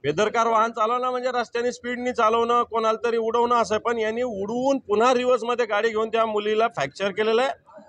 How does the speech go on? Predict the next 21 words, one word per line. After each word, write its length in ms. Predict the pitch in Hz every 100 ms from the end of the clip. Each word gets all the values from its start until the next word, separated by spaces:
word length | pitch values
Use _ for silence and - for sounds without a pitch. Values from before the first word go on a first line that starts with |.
| _ -
त्यामुळे 240 | 156 175 208
याच्यात 200 | 196 220 -
कलम, 340 | 196 220 247
पोलीस 540 | 196 170 196 233 226
हे 180 | 208 226
जाणीवपूर्वक 1040 | 185 147 156 202 254 254 240 208 202 196 196 _
आरोपीला 580 | 143 170 220 214 208 208
पाठीशी 500 | 196 165 156 185 214
घालण्याचा 420 | 175 151 170 180
प्रयत्न 380 | 185 185 185 208
करतायत. 420 | 190 190 220 226 - _ _ _ _ _ -
कोणतरी 360 | 190 220 220
राज्याचे 400 | 208 196 208 202
एमएसआरडीसीचे 840 | 208 208 202 196 190 190 175 180 214
secretary 560 | 156 131 185 190 220
अनिल 240 | 202 185 196
गायकवाड, 360 | 185 180 214
त्यांचा 320 | 208 170 165
मुलगा 380 | 160 139 143 175
तो 140 | 190 214
आहे 360 | 196 202 233